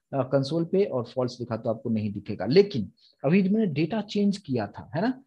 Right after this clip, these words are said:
पहले कुछ एएबीबी रखा था, बाद में मैंने वाईवाईजेड कर दिया। लेकिन आप अगर डेटाबेस में जाके अगर आप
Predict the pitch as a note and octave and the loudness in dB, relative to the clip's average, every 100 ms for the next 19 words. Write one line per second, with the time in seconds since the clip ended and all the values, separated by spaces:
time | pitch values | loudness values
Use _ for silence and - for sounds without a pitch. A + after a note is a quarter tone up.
0 | _ _ - B2+ E3 E3+ - - F3 E3+ | _ _ -4 0 0 -2 -4 -2 2 4
1 | F3+ G3 G3+ E3 C#3+ F3+ F#3 F#3 F#3+ G3 | 6 6 6 2 0 2 2 2 0 0
2 | F#3+ G#3 F#3+ C3 D3+ F3+ F3+ F#3 F#3 D3+ | 0 0 2 2 2 0 -2 -4 -2 4
3 | D3 E3+ F#3+ G3+ F3+ G3+ F#3 E3+ D3+ F3 | 4 6 4 4 6 4 4 0 0 -2
4 | F3 F#3+ A3+ A#3 B3+ - - _ - F#3 | 4 4 6 2 2 -2 -16 _ -10 -6
5 | A3 F3+ D#3+ E3+ F3+ C#3+ D3 F#3 A3+ B3+ | -6 -4 -2 -2 0 0 0 0 -2 0
6 | C#4+ G3+ F#3+ F#3+ G3 F#3 F3 | 0 2 2 2 2 2 -2